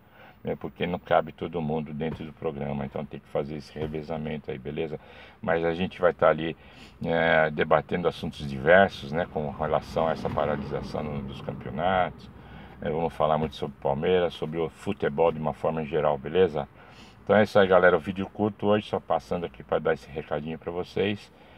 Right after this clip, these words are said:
E se der, ainda hoje eu posto aí um vídeo legal da hora aí com relação a bilheterias aí do Palmeiras, fechou? Já tenho toda essa planilha montada, apenas questão de,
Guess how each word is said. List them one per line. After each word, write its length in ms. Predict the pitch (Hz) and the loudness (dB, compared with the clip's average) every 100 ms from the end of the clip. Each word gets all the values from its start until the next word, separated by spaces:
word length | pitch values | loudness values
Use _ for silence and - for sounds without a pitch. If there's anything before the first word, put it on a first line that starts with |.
| - - _ | -20 -20 _
E 140 | 101 | -6
se 180 | 98 - | -6 -8
der, 200 | 85 87 | 4 6
ainda 260 | 92 95 87 | 6 8 6
hoje 280 | 87 87 92 | 6 2 -2
eu 40 | |
posto 480 | - - 80 - - | -2 2 2 2 -4
aí 120 | 78 | -4
um 120 | 76 | -4
vídeo 340 | 64 73 71 71 | -6 -8 -6 -4
legal 380 | 78 69 73 | -4 -2 -2
da 140 | 76 71 | -2 0
hora 280 | 71 76 73 | 0 0 0
aí 100 | 78 | -6
com 200 | - 71 | -12 -12
relação 580 | 73 78 - - 78 78 | -4 -4 -4 -6 -4 -2
a 180 | 73 69 | -2 -4
bilheterias 680 | 73 76 78 76 76 78 | -6 -8 -8 -8 -6 -6
aí 140 | 76 73 | -6 -10
do 100 | 69 | -6
Palmeiras, 480 | 80 71 69 69 - | -6 -4 -6 -10 -14
fechou? 420 | 71 - 104 110 - - - - | -14 0 2 2 -4 -20 -20 -6
Já 180 | 85 80 | -2 -2
tenho 240 | - 78 | -2 -4
toda 260 | - 78 73 | 0 -2 0
essa 180 | - | -4
planilha 420 | 76 80 76 76 82 | -2 -2 -2 -4 -2
montada, 600 | 90 80 87 82 82 90 | -2 0 2 2 0 -6
apenas 400 | - 80 82 - | -6 -8 -8 -10
questão 440 | 78 - 78 80 | -12 -8 -6 -6
de, 300 | 76 80 73 | -6 -8 -10